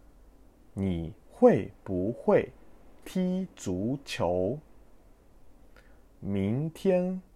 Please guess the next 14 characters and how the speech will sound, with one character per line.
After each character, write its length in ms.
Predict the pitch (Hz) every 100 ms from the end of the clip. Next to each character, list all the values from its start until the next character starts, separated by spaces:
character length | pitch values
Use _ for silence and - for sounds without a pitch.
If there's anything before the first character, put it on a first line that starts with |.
| -
会 360 | - - 160 - -
下 500 | - - 220 123 - -
雨。 480 | - 92 78 78 - - - - - - _ - - - - - -
我 540 | - 90 87 78 - - - -
后 460 | - 254 165 101 - -
天 500 | - 156 151 156 165 - - -
不 360 | - 98 104 131
会 480 | - 240 180 98 -
去 400 | - - 196 107 -
学 520 | - - 90 85 98
校。 480 | - - 196 147 - - - - - - - - - - - - - - - - - -
小 480 | - 117 117 165 196
美 440 | 90 87 82 - 117 - - - - -
今 420 | - 185 180 185